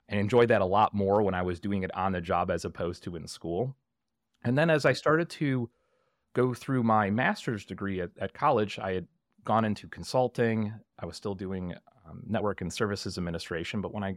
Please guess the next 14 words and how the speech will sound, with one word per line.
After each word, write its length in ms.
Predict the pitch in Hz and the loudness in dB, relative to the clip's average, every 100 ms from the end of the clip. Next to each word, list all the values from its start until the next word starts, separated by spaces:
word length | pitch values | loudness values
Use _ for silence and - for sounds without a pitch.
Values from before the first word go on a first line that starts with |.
| - | -8
when 140 | 107 | -6
I 60 | 98 | -2
got 220 | 107 120 | 0 0
into 180 | 107 101 | 0 -4
my 120 | 92 | -4
master's 440 | 101 143 - 98 80 | -2 -2 -4 -6 -8
degree, 400 | 87 76 85 - _ _ 123 | -10 -10 -10 -12 _ _ -10
I 60 | |
took 280 | - 165 - _ _ _ _ | 0 0 0 _ _ _ _
more 260 | 127 127 127 | 4 6 6
focus 420 | - 120 127 113 | 4 2 2 -2
on 200 | 104 90 | -2 -2
security 480 | - 101 120 113 90 | -6 -6 -2 -2 -4
courses. 640 | - 85 87 - 92 - | -8 -10 -10 -14 -14 -14